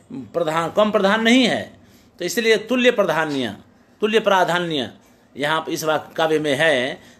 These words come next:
तो इस तरह से देखिए, ध्वनि अगर प्रधान है तभी ध्वनि काव्य कहा जाएगा। अगर समान, सम भी हो जाए, बराबर भी हो जाए,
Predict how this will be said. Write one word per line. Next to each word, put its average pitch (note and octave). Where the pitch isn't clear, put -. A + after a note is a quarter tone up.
तो F3
इस F#3+
तरह F#3+
से E3+
देखिए, C3
ध्वनि D#3
अगर A3
प्रधान F3+
है G#3+
तभी G3
ध्वनि G3+
काव्य G3
कहा E3
जाएगा। G2
अगर F#3+
समान, F3+
सम A#3+
भी C4
हो A3
जाए, E3+
बराबर D#3+
भी A#3
हो G#3+
जाए, D#3